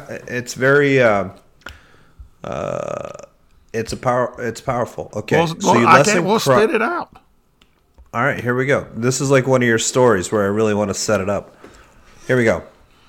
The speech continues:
Speaker 1: You lessen crime by eliminating poverty. You lessen crime with universal health care, public housing, strong unions, high wages,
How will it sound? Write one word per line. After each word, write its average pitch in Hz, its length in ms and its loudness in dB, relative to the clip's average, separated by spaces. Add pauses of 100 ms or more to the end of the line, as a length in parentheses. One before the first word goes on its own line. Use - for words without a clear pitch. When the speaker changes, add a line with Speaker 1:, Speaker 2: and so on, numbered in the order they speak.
(200)
Speaker 1:
You 104 100 -2
lessen 127 380 0
crime 120 380 2
by 98 140 2
eliminating 98 540 -2
poverty. 98 640 0 (240)
You 95 100 -6
lessen 92 360 -6
crime 147 440 0
with 90 160 -8
universal 95 500 -6
health 127 300 -2
care, 170 280 -8 (180)
public 104 320 -2
housing, 113 500 0 (120)
strong 107 380 -6
unions, 117 480 -4
high 107 180 -2
wages, 110 560 -2